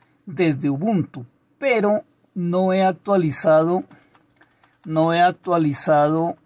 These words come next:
el group de ma-, de Novara Linux. Y debe suceder lo mismo con este de aquí, el kernel seis siete seis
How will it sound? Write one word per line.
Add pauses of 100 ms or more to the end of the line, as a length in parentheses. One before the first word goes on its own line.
(460)
el
group
de
ma-,
de
Novara
Linux. (580)
Y
debe
suceder
lo
mismo
con (140)
este
de
aquí, (160)
el
kernel
seis
siete
seis